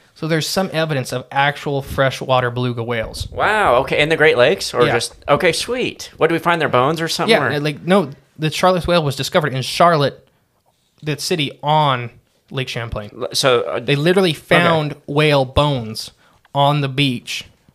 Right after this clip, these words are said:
Speaker 1: of Lake Champlain.
Speaker 2: Like, uh, fossilized bones or fresh bones?
Speaker 1: Thirteen thousand years old.
Speaker 2: Oh,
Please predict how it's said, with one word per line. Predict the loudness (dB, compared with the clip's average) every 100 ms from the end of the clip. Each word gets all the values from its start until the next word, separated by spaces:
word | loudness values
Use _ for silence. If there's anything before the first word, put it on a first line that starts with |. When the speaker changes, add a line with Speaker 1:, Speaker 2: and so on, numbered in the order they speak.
| _ -2
Speaker 1:
of | -2 0
Lake | -4
Champlain. | -4 -8 -6 -8 -8 -14 _ _ _ -4
Speaker 2:
Like, | 2 4 2 0
uh, | 0
fossilized | 2 2 2 0 -2
bones | 0 -2 0
or | -2 -2
fresh | -4 0 0 -2 -12 _ _
bones? | -20 -20 -20 -2
Speaker 1:
Thirteen | 2 2 2 0
thousand | 0 0 0
years | 0 -2
old. | -6 -4 -4 -4 -12 -20 -20 -20 _ 4
Speaker 2:
Oh, | 6 6 6 6 6 6 6 6 6 6 4